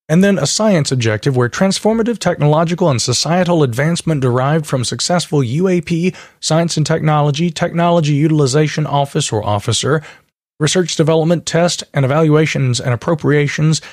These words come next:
and N H I engagement.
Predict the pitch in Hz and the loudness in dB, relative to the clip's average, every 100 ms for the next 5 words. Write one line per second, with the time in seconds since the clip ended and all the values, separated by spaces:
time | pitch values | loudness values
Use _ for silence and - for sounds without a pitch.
0 | - _ _ - 156 147 151 156 - 139 | -20 _ _ -8 -4 0 0 -2 -4 -2
1 | 147 131 135 123 110 117 117 107 110 110 | 0 0 -2 -2 0 0 0 2 0 -2
2 | 85 71 | -6 -8